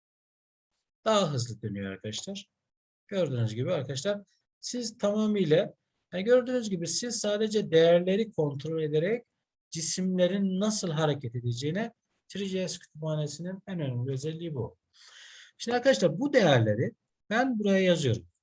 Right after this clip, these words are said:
Ama yarın, e, ileriki konularımızda ne yapacağız? Bu değerleri artık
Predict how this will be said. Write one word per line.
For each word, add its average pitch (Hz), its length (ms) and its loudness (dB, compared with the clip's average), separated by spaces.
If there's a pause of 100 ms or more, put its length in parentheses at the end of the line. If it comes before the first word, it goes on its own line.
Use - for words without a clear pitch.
Ama 156 200 -4
yarın, 190 460 2 (200)
e, 117 220 0
ileriki 180 380 -2
konularımızda 147 560 -2
ne 220 80 -4
yapacağız? 196 420 -4
Bu 202 100 -8
değerleri 143 420 2
artık 131 360 -4